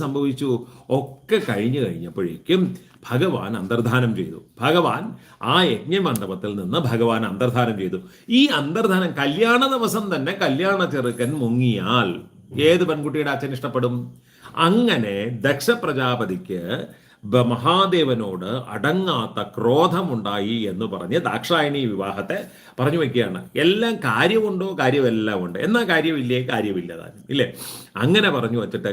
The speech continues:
കല്യാണം എല്ലാം കഴിഞ്ഞു, ആനന്ദത്തോടു കൂടി, ഇല്ലേ? ആ, ഉപചാരങ്ങളെല്ലാം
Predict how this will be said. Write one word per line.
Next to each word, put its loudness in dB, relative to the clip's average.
കല്യാണം 4
എല്ലാം 0
കഴിഞ്ഞു, 2
ആനന്ദത്തോടു 0
കൂടി, 2
ഇല്ലേ? 4
ആ, 2
ഉപചാരങ്ങളെല്ലാം 2